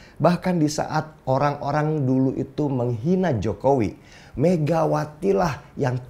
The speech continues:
tampil di depan untuk membelanya. Bu Mega tidak pernah memaksakan kehendaknya. Dia hanya mengusulkan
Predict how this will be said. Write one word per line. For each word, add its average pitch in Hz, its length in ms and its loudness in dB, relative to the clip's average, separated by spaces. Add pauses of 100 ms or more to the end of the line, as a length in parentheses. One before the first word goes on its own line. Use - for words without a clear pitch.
tampil 196 560 4
di 107 80 2
depan 107 480 -2
untuk 101 240 -6
membelanya. 101 720 -4 (880)
Bu 127 160 4
Mega 220 320 2
tidak 190 320 -2
pernah 185 160 0
memaksakan 180 640 -2
kehendaknya. 156 800 -2 (240)
Dia 165 320 4
hanya 165 240 4
mengusulkan 160 880 0